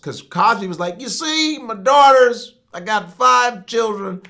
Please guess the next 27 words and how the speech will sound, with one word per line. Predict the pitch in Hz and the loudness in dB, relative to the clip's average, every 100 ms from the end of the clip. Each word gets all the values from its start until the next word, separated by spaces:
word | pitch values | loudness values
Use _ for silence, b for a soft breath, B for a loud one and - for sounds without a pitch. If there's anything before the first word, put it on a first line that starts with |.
| b b | b b
and | 180 208 202 | -6 -6 -8
you | 208 | -8
see | 196 440 330 320 320 320 | -8 -6 -6 -6 -8 -8
that | 196 202 196 | -4 -4 -6
whole, | - 220 226 214 | -8 -4 -4 -6
you | |
see, | 220 202 285 311 330 302 269 262 | -10 -12 -10 -8 -8 -10 -8 0
and | 254 233 | 2 0
the | 220 | -12
thing, | 208 277 302 302 285 | -8 -2 -2 -2 -8
and | 247 233 | -8 -6
then | 240 240 | -6 -6
you | 233 | -10
see, | 196 269 277 | -14 -12 -6
and | 262 | -6
then | 269 262 | -4 -6
he | |
put | 233 - 359 339 311 | -8 -6 -2 -2 -4
it | 320 302 | -8 -8
in, | 262 b - | -10 b -6
and | 254 269 | -2 -2
I | 262 | -4
said, | - 269 269 254 185 | -4 -4 -4 -6 0
Get | 277 | 4
out | 302 320 311 | 6 8 6
of | 294 285 | 4 0
here! | 285 262 220 156 | 0 0 0 -4